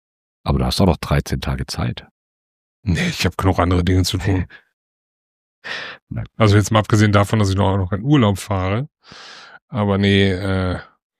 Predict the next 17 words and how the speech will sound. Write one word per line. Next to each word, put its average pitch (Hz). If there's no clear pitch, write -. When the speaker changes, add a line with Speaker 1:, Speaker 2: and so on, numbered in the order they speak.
Speaker 2:
ich -
muss 104
hier 90
packen. -
Ich -
muss 110
bald 92
die -
ganzen 98
Boards 95
von -
der 98
Wand 107
nehmen. 90
Speaker 1:
Stimmt. -
Speaker 2:
Und 98
verpacken. -